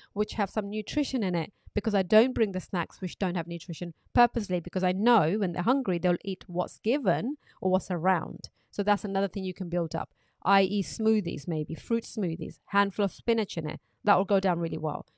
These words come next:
You can't taste the spinach, by the way. So those are the vitamins that my kids have right now. They also have a vitamin C drink every single morning at their dad's house and mine. Again, it's all because we are consciously trying to make sure their immune systems are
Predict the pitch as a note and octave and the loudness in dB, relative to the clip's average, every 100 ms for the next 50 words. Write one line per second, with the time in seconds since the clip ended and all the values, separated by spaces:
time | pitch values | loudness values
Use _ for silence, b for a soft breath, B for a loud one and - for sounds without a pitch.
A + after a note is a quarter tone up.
0 | - F#3+ - G#3+ G3+ F#3+ - E3 - E3 | -6 -6 2 2 2 -4 -6 -10 -6 -6
1 | - D#3+ D#3 - - b b b - A3 | -4 -6 -4 -6 -10 b b b -2 -2
2 | G3+ B3+ C#4 C4+ B3 - B3 A3+ G#3 G3+ | 2 2 2 0 0 -2 -2 -2 -2 0
3 | G3+ G3 G#3 F3+ F#3+ F#3 F#3 - F#3 F3+ | -2 -2 -6 -4 -4 -2 -4 -4 -6 -4
4 | - A3 A3+ A3 F#3+ E3+ G3 - F#3 F3 | 2 2 2 0 -2 -2 -4 -4 -6 -4
5 | - G#3+ F3+ F#3+ F#3 F#3 E3 F3+ F3+ E3+ | -4 -4 -2 -4 -2 -6 -4 -8 -8 -8
6 | E3+ F3+ F#3 F3+ b b b b - F3 | -6 -6 -6 -10 b b b b -8 -8
7 | D#3+ D#3+ G3+ G3 - G3 F#3+ - F#3+ F3+ | -4 -4 -2 -2 -2 -4 -4 -6 -8 -6
8 | F#3+ G3 G3 G3+ _ _ _ _ _ _ | -4 -4 -6 -10 _ _ _ _ _ _
9 | - G3+ G3+ G3+ - G3+ - A3+ B3+ B3+ | -6 0 2 2 2 -4 4 6 8 6
10 | A3+ A3 G3+ G3 G3 F3+ - E4 F4+ - | 2 2 0 2 0 0 0 2 2 0
11 | C4+ - G#3 - A3+ F#3 F#3 F#3 F#3+ G#3 | -6 -2 -4 -2 -2 -2 -2 -6 -6 -2
12 | C4 - F#3+ F3+ _ B B - C4 D4+ | -2 -2 -2 -2 _ B B 4 4 4
13 | C#4+ C4+ - F#3 - F#3 - - F3+ F3+ | 2 2 -2 -4 -4 -6 -4 0 2 0